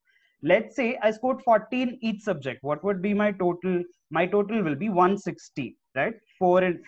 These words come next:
f-, forty into four, which is one sixty. But the, does this one sixty, uh, make me to pass C A foundation? No.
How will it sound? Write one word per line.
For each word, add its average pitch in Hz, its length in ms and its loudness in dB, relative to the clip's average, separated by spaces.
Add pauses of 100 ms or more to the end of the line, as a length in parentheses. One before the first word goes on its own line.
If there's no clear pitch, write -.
(160)
f-, 165 80 -14 (120)
forty 202 560 0
into 175 320 -4 (120)
four, 123 280 -2 (120)
which 143 160 -8
is 233 180 -6 (240)
one 190 260 2
sixty. 113 420 -12 (240)
But 165 180 -4
the, 185 180 2
does 151 260 0
this 220 160 -2
one 170 240 0
sixty, 226 600 -4 (140)
uh, 139 440 4 (100)
make 165 420 2
me 214 340 0
to 220 80 -4
pass 202 300 4
C 196 160 -2
A 190 40 2
foundation? 196 680 -2 (240)
No. 151 380 0